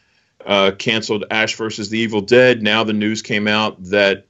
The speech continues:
Fox canceled both, uh, the Exorcist television series, uh, and also Lucifer, uh, for lack of viewership.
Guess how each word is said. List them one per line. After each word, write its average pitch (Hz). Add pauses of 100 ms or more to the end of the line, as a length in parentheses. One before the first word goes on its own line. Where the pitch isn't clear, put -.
Fox 113
canceled 113
both, 113 (480)
uh, 95
the 98
Exorcist 135
television 123
series, 123 (420)
uh, 95 (180)
and 107 (100)
also 104
Lucifer, 113 (440)
uh, 92
for 95
lack 101
of 82
viewership. 117